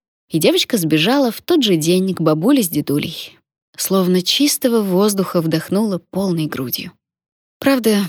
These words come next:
поплакала на плечах стариков, жалуясь на мать, но недолго. Бабуля всегда умела подобрать правильные слова и объяснить реалии так, что Алисе сразу становилось легче на душе. И как-то все делалось ясным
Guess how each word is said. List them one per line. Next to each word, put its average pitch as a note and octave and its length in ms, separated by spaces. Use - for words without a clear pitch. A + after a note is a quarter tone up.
поплакала D4+ 520
на D#3 160
плечах D#3+ 400
стариков, E3 720
жалуясь E3 520
на - 80
мать, - 460
но D4 160
недолго. F3+ 540
Бабуля G#3+ 360
всегда G#3+ 400
умела G3 340
подобрать E3 520
правильные D#3+ 560
слова E3+ 420
и F3+ 100
объяснить E3+ 640
реалии G#3 420
так, C4+ 300
что - 240
Алисе B3+ 320
сразу C4+ 420
становилось G#3 600
легче F#3 380
на E3+ 100
душе. E3 400
И C#4+ 100
как-то C4 360
все G#3+ 380
делалось G#3+ 640
ясным G3 640